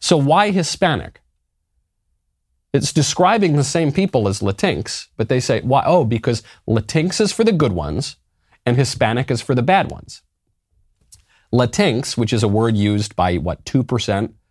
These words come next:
of Mexicans, Guatemalans, you know, all the people who count as Hispanic or Latino or whatever.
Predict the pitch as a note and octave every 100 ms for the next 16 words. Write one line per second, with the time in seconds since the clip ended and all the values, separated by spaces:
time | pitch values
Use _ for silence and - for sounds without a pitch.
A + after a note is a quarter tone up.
0 | _ _ - F#2+ F2+ F2 - _ _ _
1 | _ _ _ _ - G#2 G#2+ G#2 A2 G2
2 | G2 G#2 - - A#2 A2+ G#2+ G2+ G2 G2
3 | F#2+ G2+ - - - F#2+ E2+ G#2 A2+ G#2
4 | G#2+ G#2+ G2 G2+ F2 - G#2 G#2+ F2+ -
5 | F2+ - F#2+ G2 F2 D2+ D#2 G2 F#2 D2+
6 | D#2 E2+